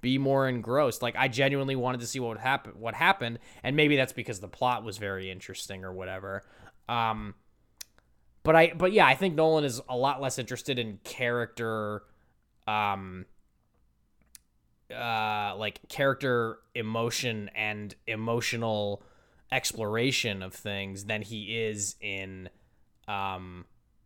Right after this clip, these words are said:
as you said, like, just very, very, very kind of, for lack of a better word, proficient filmmaking and technical craft.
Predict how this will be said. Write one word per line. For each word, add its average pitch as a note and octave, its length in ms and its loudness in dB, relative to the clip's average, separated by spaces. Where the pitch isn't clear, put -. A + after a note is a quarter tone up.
as G#2 200 -4
you G2+ 80 -8
said, G2 440 -4
like, F#2+ 300 -10
just - 380 -6
very, A2+ 680 0
very, G#2+ 420 2
very G2 560 -6
kind G#2+ 320 -2
of, - 280 -18
for - 160 -10
lack G2+ 220 -2
of G2+ 80 -10
a G2 60 -12
better G2 300 -4
word, F#2 300 -10
proficient G#2+ 580 -6
filmmaking G#2+ 760 -2
and F#2+ 100 -10
technical G2 440 -8
craft. G2 760 -6